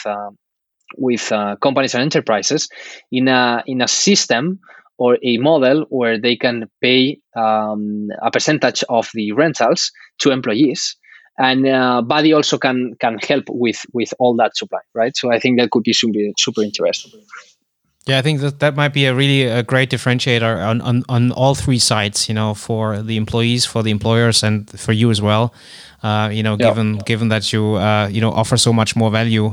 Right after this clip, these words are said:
Speaker 2: um, in, in the, in the chain. I like that, actually. It's
Speaker 1: Yeah.
Speaker 2: a cool thing. I hope it, uh, it goes broad and it, it helps solve some of the, uh, e-, employment problems we have in these larger cities, uh, which are, which
Speaker 1: Yeah.
Speaker 2: are exploding right now.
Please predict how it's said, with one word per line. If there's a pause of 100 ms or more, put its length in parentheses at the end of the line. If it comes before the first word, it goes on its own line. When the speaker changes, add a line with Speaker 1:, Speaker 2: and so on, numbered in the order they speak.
(140)
Speaker 2:
um,
in,
in
the,
in
the
chain. (140)
I
like
that,
actually.
It's
Speaker 1:
Yeah.
Speaker 2:
a
cool
thing.
I
hope
it,
uh, (480)
it
goes
broad
and
it,
it
helps
solve
some
of
the,
uh,
e-,
employment
problems
we
have
in
these
larger
cities, (420)
uh,
which
are,
which
Speaker 1:
Yeah.
Speaker 2:
are
exploding
right
now.